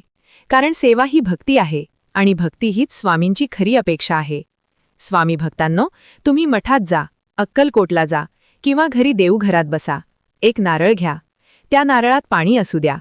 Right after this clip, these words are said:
खडी साखर आणि फुलं घ्या, स्वामी महाराजांच्या समोर बसा, डोळे मिटा आणि मनात जे काही आहे ते सगळं स्वामी महाराजांना सांगा. तुमची अडचण, तुमचं दुःख, तुमची इच्छा, तुमची भीती, सगळं काही सांगा.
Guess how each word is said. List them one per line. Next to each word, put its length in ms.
खडी 240
साखर 380
आणि 240
फुलं 280
घ्या, 200
स्वामी 380
महाराजांच्या 600
समोर 320
बसा, 300
डोळे 300
मिटा 300
आणि 180
मनात 360
जे 140
काही 240
आहे 300
ते 80
सगळं 340
स्वामी 360
महाराजांना 580
सांगा. 380
तुमची 280
अडचण, 420
तुमचं 300
दुःख, 320
तुमची 300
इच्छा, 340
तुमची 280
भीती, 400
सगळं 380
काही 220
सांगा. 360